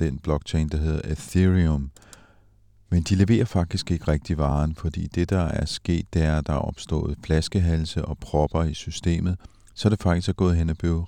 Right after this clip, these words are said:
relativt dyrt at bruge, og transaktionerne kan tage rigtig lang tid om at, øh, komme igennem. Så hvad skal man så gøre? Er det så exit med blockchain og kryptovalutaer?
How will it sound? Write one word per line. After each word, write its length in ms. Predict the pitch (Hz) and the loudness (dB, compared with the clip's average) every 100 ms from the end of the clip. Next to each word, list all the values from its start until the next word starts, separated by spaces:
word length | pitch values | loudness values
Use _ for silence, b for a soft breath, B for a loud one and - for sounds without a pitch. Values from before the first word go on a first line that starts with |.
| - | -2
relativt 460 | 73 78 - 82 - - | 0 -2 -4 -8 -8 -4
dyrt 260 | 113 95 - | 0 0 -2
at 140 | - 78 | -6 -6
bruge, 400 | 82 80 85 90 B B B | -4 -2 0 -4 B B B
og 100 | 87 | -2
transaktionerne 880 | 110 98 98 - 87 80 82 80 | 0 2 0 -2 -2 0 0 -2
kan 220 | - 87 76 | 0 -2 -2
tage 260 | 80 80 - | -2 -2 -2
rigtig 300 | 71 - 78 | -6 -4 -2
lang 220 | 71 71 | -2 -4
tid 260 | - 78 - | -4 -6 -2
om 260 | 71 - | -4 -4
at, 240 | - - - | -6 -6 -4
øh, 140 | 73 | -6
komme 400 | - - 71 73 - | -6 -4 -2 -2 -4
igennem. 580 | 80 - 95 87 71 65 - B B B B B B B B _ _ _ _ _ - | -8 0 2 2 -2 -8 -12 B B B B B B B B _ _ _ _ _ -4
Så 160 | 95 | 2
hvad 200 | 87 101 | 4 4
skal 180 | - 104 | 4 4
man 180 | 101 90 | 4 4
så 260 | - 85 | 2 0
gøre? 400 | 78 73 69 69 69 _ _ - - | 2 0 0 -2 -6 _ _ -12 -4
Er 100 | 76 | -2
det 140 | 80 | -2
så 280 | - 90 80 | 0 0 0
exit 500 | - 85 - 90 - | -4 -6 -4 -4 -2
med 180 | 80 76 | -2 -2
blockchain 680 | - 82 78 - 90 85 80 | -2 0 0 0 0 2 0
og 320 | 76 73 71 - | 0 -2 -4 -4
kryptovalutaer? 920 | 90 80 - 85 80 78 - 78 | -4 -2 -2 -2 0 -4 -4 -2